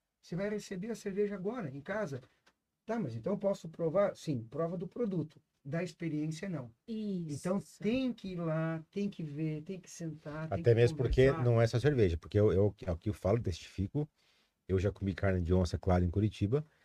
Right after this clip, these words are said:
Speaker 3: mas eu
Speaker 2: A melhor
Speaker 3: vou
Speaker 2: carne
Speaker 3: ali
Speaker 2: de
Speaker 3: pra
Speaker 2: onça da
Speaker 3: comer a
Speaker 2: cidade.
Speaker 3: carne de onça do dois sete sete, porque, olha,
Speaker 2: É.
Speaker 3: é algo fantástico, cara.
Speaker 1: E, assim, é uma experiência, por quê?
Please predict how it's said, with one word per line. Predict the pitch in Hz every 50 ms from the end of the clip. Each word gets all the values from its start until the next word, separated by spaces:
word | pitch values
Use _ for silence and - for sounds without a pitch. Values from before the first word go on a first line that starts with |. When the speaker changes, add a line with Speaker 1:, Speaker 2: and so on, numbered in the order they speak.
| _ _ _ _ -
Speaker 3:
mas | 95 98 110 110 113 104 82 95
eu | -
Speaker 2:
A | - -
melhor | - - - - -
Speaker 3:
vou | 147 147 139
Speaker 2:
carne | - - 107 113
Speaker 3:
ali | 127 160
Speaker 2:
de | - 196
Speaker 3:
pra | 147 143
Speaker 2:
onça | 104 -
da | 131 117
Speaker 3:
comer | 98
a | 104 113 117 135 131
Speaker 2:
cidade. | -
Speaker 3:
carne | - 113 113 117 113
de | 104 92 104
onça | 101 104 117 131 135 - - 151 151 _ _ _ _ _ _ -
do | 92 87 85 104 120
dois | 127 104 110 117 120
sete | - - 117 98 -
sete, | - 104 104 107 -
porque, | - 131 123 - - 117
olha, | 101 101 107 120 127 123 123 160 156 165 170 - -
Speaker 2:
É. | 95 95 101 113
Speaker 3:
é | 113
algo | 107 104 110 120 131 131 139 156 -
fantástico, | - - - 110 131 165 - - 135 110 92 80 - - 80
cara. | 71 73 69 65 69 69 -
Speaker 1:
E, | 165 170
assim, | 165 156 - 185 165
é | 156
uma | 156 160
experiência, | 160 156 - - 175 175 180 226 180 165 185 208 202 - - 175
por | - - 202 202 214
quê? | - - 139 120 113